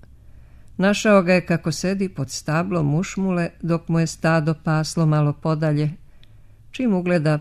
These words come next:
Parashosa, podiže se i uputi mu pogled kao da ga je očekivao.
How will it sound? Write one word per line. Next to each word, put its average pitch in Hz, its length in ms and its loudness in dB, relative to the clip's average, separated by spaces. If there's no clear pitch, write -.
Parashosa, 151 800 -2
podiže 156 460 -2
se 151 180 -4
i 156 60 2
uputi 160 400 -2
mu 151 120 0
pogled 170 460 -2
kao 196 220 -4
da 165 140 -2
ga 160 120 0
je 165 120 2
očekivao. 160 840 2